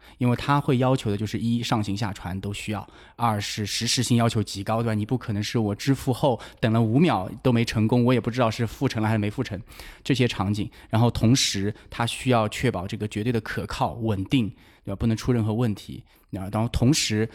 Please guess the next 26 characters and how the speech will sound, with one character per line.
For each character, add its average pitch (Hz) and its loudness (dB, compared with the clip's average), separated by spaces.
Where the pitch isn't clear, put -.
从 117 0
物 202 2
权 107 0
方 131 4
来 107 2
说， 120 0
它 - -2
又 147 4
有 104 2
去 117 -2
监 196 0
管， 95 -2
去 110 -2
知 - 0
道 139 4
它 143 -2
的 143 4
设 156 2
备 123 2
现 135 0
在 123 4
的 117 2
工 151 2
作 156 2
状 170 2
态， 95 -4